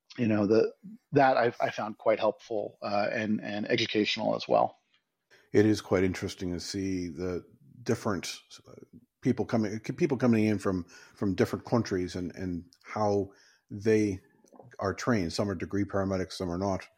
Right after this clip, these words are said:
Speaker 2: But it is, from, from our perspective, it's definitely quite interesting to see you guys come through and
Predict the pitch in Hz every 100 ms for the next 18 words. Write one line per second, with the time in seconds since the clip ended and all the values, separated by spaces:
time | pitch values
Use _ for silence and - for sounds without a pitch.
0 | _ _ _ _ 110 92 92 95 90 -
1 | 110 95 107 104 120 120 - - 78 104
2 | 98 87 110 95 101 95 90 - _ _
3 | _ - 107 101 101 95 85 - 92 87
4 | 87 85 - 101 95 95 - 95 98 87
5 | 82 - 90 - 98 101 87 82